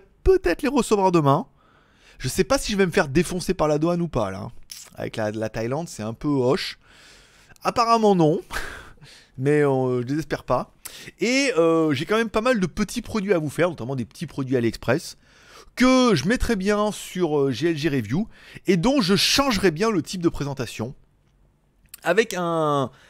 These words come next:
alors, sur G L G Review, pour les petits produits, je ferai bien une présentation, vous verrez, vous verrez comment.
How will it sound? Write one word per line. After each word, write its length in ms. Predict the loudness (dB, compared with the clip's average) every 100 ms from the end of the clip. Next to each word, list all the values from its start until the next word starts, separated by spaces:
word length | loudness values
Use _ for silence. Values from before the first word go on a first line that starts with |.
| -12 -2
alors, 200 | -2 -2 -14
sur 240 | -8 -4 -2
G 140 | 0
L 60 | 2
G 80 | 4
Review, 320 | 4 4 2
pour 120 | 2
les 100 | 0
petits 260 | -2 -6 -4
produits, 320 | 0 0 0
je 80 | 0
ferai 140 | -2
bien 180 | 0 0
une 100 | -2
présentation, 920 | -4 -4 -4 -6 -6 -6 -4 -2 -2
vous 160 | 0 4
verrez, 240 | 4 2 -2
vous 160 | -2
verrez 240 | 0 2 0
comment. 220 | -2